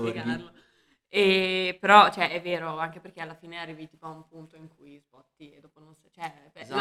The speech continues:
Speaker 1: Esatto.
Speaker 2: so per, per esperienza che quando io, magari, non so, mi tengo dentro le cose, poi sbotto e non, non, tutti mi odiano perché divento un rompipalle, però, oh, cioè, scusate.
Speaker 1: <laughs> Possiamo
Speaker 2: Mi dispiace.
Speaker 1: confermare.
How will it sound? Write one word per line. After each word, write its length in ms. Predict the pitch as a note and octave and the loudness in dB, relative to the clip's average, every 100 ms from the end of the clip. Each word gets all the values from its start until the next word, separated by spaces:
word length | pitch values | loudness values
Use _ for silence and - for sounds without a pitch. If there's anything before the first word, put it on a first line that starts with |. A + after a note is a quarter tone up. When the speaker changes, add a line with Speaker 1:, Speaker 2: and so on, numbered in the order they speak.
| G3+ | -4
Speaker 1:
Esatto. 20 | B3+ | 2
Speaker 2:
so 220 | A#3 A3+ | 4 4
per, 540 | A3 G#3 G3 F#3 F3+ | 2 -2 0 0 -2
per 440 | - F#3+ F3 E3+ E3+ | -8 -10 -10 -20 -20
esperienza 720 | F3 - F#3 F#3+ E3 D#3+ D#3+ | -20 -14 -10 -8 -8 -12 -20
che 260 | E3 D#3 D#3 | -20 -20 -20
quando 260 | E3+ E3 E3 | -18 -16 -14
io, 640 | D3+ G3 F#3 D#3+ C3+ - | -10 -6 -4 -4 -6 -14
magari, 340 | F3+ F3+ F#3 F3+ | -20 -12 -10 -10
non 100 | F3+ | -14
so, 400 | F#3+ F3 D3 E3+ F3 | -8 -6 -6 -10 -20
mi 100 | F#3 | -18
tengo 300 | G3 F#3+ G3 | -12 -12 -10
dentro 320 | F#3+ F#3+ F3+ | -10 -12 -18
le 120 | F3+ | -20
cose, 400 | - G3+ F#3+ G#3 | 0 4 4 0
poi 180 | G3+ F#3 | -10 -14
sbotto 400 | F#3+ - F3+ F3+ | -8 -6 -6 -6
e 20 | |
non, 260 | G3 F3 - | -14 -16 -20
non, 380 | F3+ F3 F3 E3 | -20 -20 -20 -20
tutti 240 | - G3 F#3+ | -20 -18 -16
mi 100 | F3 | -14
odiano 360 | D#3+ E3+ F3 | -14 -14 -18
perché 440 | F3 F3+ E3 D#3 E3 | -20 -20 -18 -18 -18
divento 420 | D#3+ D#3+ D#3 D#3+ D#3 | _ -20 -20 -20 -20
un 260 | D#3 D#3 | -20 -20
rompipalle, 640 | D#3 D#3+ _ F#3 D#3 C#3 D3+ | -20 -20 _ -4 -4 -8 -18
però, 260 | E3 E3+ B2+ | -14 -14 -14
oh, 160 | B2 _ | -20 _
cioè, 100 | _ _ | _ _
scusate. 320 | _ D3+ - - _ _ _ | _ -20 -20 -20 _ _ _
Speaker 1:
<laughs> 1120 | - - _ _ _ _ _ _ _ _ _ | -20 -20 _ _ _ _ _ _ _ _ _
Possiamo 360 | A#2 C3 B2+ A#2+ | -14 -6 -6 -6
Speaker 2:
Mi 40 | B2 | -10
dispiace. 260 | A#2+ A#2 | -8 -6
Speaker 1:
confermare. 600 | A2 A2 G#2 G#2 G#2 - | -4 -2 -4 -6 -14 -20